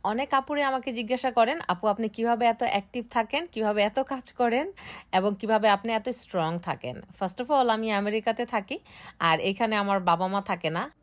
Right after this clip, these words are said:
So, এই কারণে আমাকে অনেক, অনেক বেশি অ্যাক্টিভ থাকতে হয়। আমি নিজের যত্ন নিজে খুব ভালোভাবেই করি এবং নিজের খাওয়া দাওয়া এবং ঘুম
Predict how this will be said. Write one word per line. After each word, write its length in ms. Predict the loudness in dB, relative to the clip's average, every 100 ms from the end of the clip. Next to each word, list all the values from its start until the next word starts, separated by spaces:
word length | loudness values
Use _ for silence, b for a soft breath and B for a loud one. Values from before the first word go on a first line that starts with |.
| -6
So, 160 | 0 2
এই 140 | 2
কারণে 360 | 2 2 2 0
আমাকে 300 | 0 -2 0
অনেক, 280 | 0 0 -2
অনেক 220 | -4 -2
বেশি 240 | -4 0
অ্যাক্টিভ 280 | -2 -2 -8 -8
থাকতে 280 | -8 -6 -6
হয়। 220 | -6 -4
আমি 200 | -4 -4
নিজের 320 | -4 -4 -4
যত্ন 240 | -4 -4 -4
নিজে 240 | -4 -4
খুব 200 | -6 -4
ভালোভাবেই 500 | -2 0 0 0 -2
করি 280 | -4 -4 -2
এবং 200 | -4 -4
নিজের 260 | -4 -4
খাওয়া 300 | -2 0 0
দাওয়া 280 | 2 0 0
এবং 280 | 0 -2 -4
ঘুম 280 | -4 -6